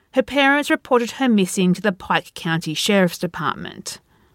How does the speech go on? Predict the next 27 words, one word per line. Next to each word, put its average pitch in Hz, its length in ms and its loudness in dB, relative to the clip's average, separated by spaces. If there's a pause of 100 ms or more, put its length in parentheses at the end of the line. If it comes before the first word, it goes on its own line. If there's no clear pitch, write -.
(800)
During 269 400 4
their 226 220 4
investigation, 175 1120 -2
authorities 226 580 2
questioned 208 520 -2
Blaine 160 360 0
when 170 120 4
they 175 100 4
discovered 170 600 0
he 202 160 0
was 190 120 2
the 226 60 2
last 175 440 2
to 180 100 -8
communicate 185 760 0
with 151 160 -10
her - 300 -8
via 190 320 4
Facebook - 600 -2
Messenger. 170 580 0 (960)
He 262 120 -2
took 320 180 2
a 339 60 -2
polygraph, 180 840 0
which 185 200 -2
he 160 100 -2
failed. 185 680 -2